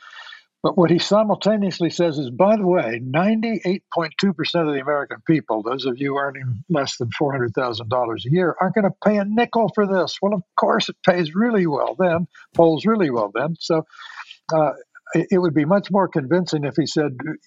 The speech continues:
"You want it, and therefore we're gonna, uh, help you buy it." Instead, he's saying, "We're gonna, we're gonna tax two unpopular entities, the rich and corporations." So there's a,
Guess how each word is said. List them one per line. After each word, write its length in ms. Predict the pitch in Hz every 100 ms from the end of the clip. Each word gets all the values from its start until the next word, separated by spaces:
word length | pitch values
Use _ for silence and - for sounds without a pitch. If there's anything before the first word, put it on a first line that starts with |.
| -
"You 200 | 180 156
want 280 | 131 139 143
it, 120 | 202 208
and 120 | 151 127
therefore 460 | 135 131 151 135
we're 80 | 131
gonna, 300 | 127 120 113 - _ _ _ -
uh, 100 | 127 104
help 280 | 135 131 -
you 140 | 143
buy 380 | 107 135 143 143
it." 180 | 156 - - - _ - - _ _
Instead, 420 | 160 139 - 208
he's 140 | 208 -
saying, 180 | 175 165
"We're 120 | 160
gonna, 220 | 165 151 - -
we're 120 | 180 151
gonna 240 | 156 135 -
tax 560 | - 196 185 - - - _ -
two 260 | 208 208
unpopular 680 | 170 160 - 175 165 160 151
entities, 480 | 170 156 - 95 - -
the 80 | 127
rich 420 | 147 185 - - -
and 160 | 147
corporations." 840 | - 170 156 160 190 - 113 92 - _ _ _ _ _ _ _ _ -
So 180 | - 165
there's 220 | 151 135
a, 100 | 143